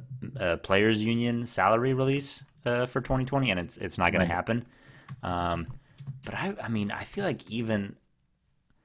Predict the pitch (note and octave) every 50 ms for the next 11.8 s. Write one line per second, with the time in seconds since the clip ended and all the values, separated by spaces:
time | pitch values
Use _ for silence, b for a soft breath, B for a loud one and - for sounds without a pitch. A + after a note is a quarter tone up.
0 | _ _ _ _ _ B2 A#2+ A#2 - - - - - - A2+ G#2 G2+ A2 A2+ A2+
1 | G#2+ G#2 A2+ D#3 G3+ F#3+ A#2+ F#2 - - - - D3+ E3+ B2+ E2+ F2 E2 E2 E2
2 | D#2 - _ _ _ - G#2+ G#2+ G2+ - C#3+ E3 F3+ D#3 B2 F#2+ F#2 F2+ F2 E2
3 | - - - F#2 F2 E2+ E2 E2 D#2+ D#2+ - - _ _ _ _ _ _ _ _
4 | _ _ _ _ - F#2 F2 E2 E2 D#2+ D#2+ D#2+ D#2+ D#2 D#2 D#2 D2+ - - -
5 | _ _ _ _ _ _ _ _ _ _ _ _ - B2+ - - C3 - - -
6 | _ _ _ _ - - - _ _ _ _ _ _ _ _ _ - - - F2+
7 | E2 D#2+ D#2+ D#2+ E2 F2+ F2 F2 - - - G#2 F#2+ B2 - - - - E3 D#3
8 | C3 G#2 - F#2 E2+ E2 - - _ - F#2+ F#2 F#2 F#2+ E2+ F#2 F2+ - E2+ -
9 | - C3+ C#3 B2 F#2+ F2+ F2+ F2 - - G#2 - - - B2+ A2+ F#2+ F#2 A2+ C#3
10 | C#3 C3+ - F2+ F2 E2 - - b b b b b b b b b b _ _
11 | G#2 F#2+ F2+ E2+ F2 G2+ A2+ A#2+ - A2+ G2+ F#2 F2+ F2 E2 -